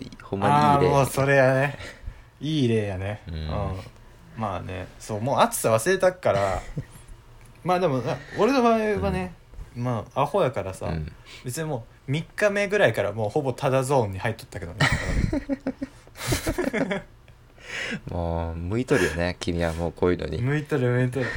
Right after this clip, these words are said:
Speaker 2: ほんまに向いとるから。
Speaker 1: うん。
Speaker 2: 日割りとかしたらダメやから、そんなもん。あー。
Speaker 1: うん。
Speaker 2: だから、まあでも六千五百円。例えば、
Speaker 1: うん。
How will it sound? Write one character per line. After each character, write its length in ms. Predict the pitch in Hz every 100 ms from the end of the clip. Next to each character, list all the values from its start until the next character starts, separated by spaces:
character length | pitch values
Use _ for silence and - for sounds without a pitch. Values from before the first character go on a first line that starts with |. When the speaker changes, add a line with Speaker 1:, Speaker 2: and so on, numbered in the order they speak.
| - -
Speaker 2:
ほ 220 | - 131
ん 200 | 139 135
ま 100 | 135
に 100 | 131
向 140 | 123 127
い 60 |
と 100 | 127
る 80 | 110
か 100 | 98
ら。 80 | 90
Speaker 1:
う 20 |
ん。 40 | - -
Speaker 2:
日 200 | - 151
割 180 | 175 180
り 40 |
と 100 | 180
か 140 | 127
し 100 | 107
た 120 | - 101
ら 80 |
ダ 100 | 95
メ 120 | 101 107
や 60 |
か 60 | 95
ら、 60 | 87 90 -
そ 60 | 87
ん 120 | 90
な 60 | 90
も 140 | 87
ん。 40 | 87 - - - - - - - - - - - - - - -
あ 60 | 95 98 87
ー。 20 |
Speaker 1:
う 1600 | 82 82 80 85 82 - - - - - - - - - - -
ん。 20 |
Speaker 2:
だ 120 | 110 117
か 160 | 101
ら、 380 | 101 92 90 90 - -
ま 100 | 123
あ 40 |
で 80 | 113
も 120 | 107
六 180 | 98 120
千 200 | - 226
五 100 | 147
百 180 | 113 117
円。 100 | 107
例 260 | 143 147 190
え 40 |
ば、 220 | 139 139
Speaker 1:
う 40 |
ん。 80 | 82